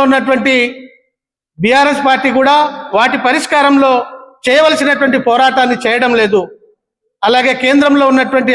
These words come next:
అధికారంలో ఉన్న బీజేపీ పార్టీ కూడా ఇక్కడ ఎటువంటి సమ-, ప్రజా సమస్యల్ని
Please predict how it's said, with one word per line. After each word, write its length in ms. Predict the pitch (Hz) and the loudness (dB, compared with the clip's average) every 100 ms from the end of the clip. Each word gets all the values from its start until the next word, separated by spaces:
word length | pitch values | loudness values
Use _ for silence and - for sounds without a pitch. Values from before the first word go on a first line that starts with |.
| 226 | -2
అధికారంలో 380 | 269 277 269 254 | 0 0 2 0
ఉన్న 100 | 247 185 | 0 -2
బీజేపీ 340 | 254 277 277 262 | -2 -2 -2 -2
పార్టీ 300 | 247 240 262 247 208 _ _ _ - | -2 -2 -2 -2 -4 _ _ _ -2
కూడా 180 | 262 277 | 2 2
ఇక్కడ 180 | 262 269 247 | 0 0 0
ఎటువంటి 260 | 240 254 226 - | 0 -2 -2 -2
సమ-, 180 | 233 233 | -2 0
ప్రజా 180 | 220 254 247 | 0 0 0
సమస్యల్ని 480 | 240 240 240 240 240 | -4 -2 -2 -2 -2